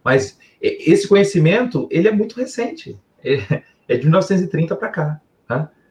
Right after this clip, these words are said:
Pra vocês verem como, de novo, a Bíblia é mais atual que o Jornal de Amanhã.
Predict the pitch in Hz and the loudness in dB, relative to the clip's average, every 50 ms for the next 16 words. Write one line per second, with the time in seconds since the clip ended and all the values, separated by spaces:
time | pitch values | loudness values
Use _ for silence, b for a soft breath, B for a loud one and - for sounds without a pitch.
0 | _ _ _ _ _ _ _ _ _ - - - 113 120 - 139 131 107 113 113 | _ _ _ _ _ _ _ _ _ -8 -6 -4 -4 -2 -2 -4 -2 0 2 2
1 | 131 131 - 135 135 139 143 131 - - - - 113 143 151 123 113 113 117 113 | 2 4 4 4 4 4 2 0 -2 -8 -14 -8 -2 2 4 6 6 6 6 4
2 | 147 - 101 101 98 101 113 113 107 107 110 113 107 - - 101 98 98 95 95 | 2 2 2 0 -2 0 0 0 0 2 0 0 -2 -2 -2 0 0 0 0 -2
3 | - _ - 110 101 117 104 101 95 92 107 107 110 107 98 82 | -6 _ -8 -2 0 0 2 2 0 0 0 -2 -2 -2 -6 -8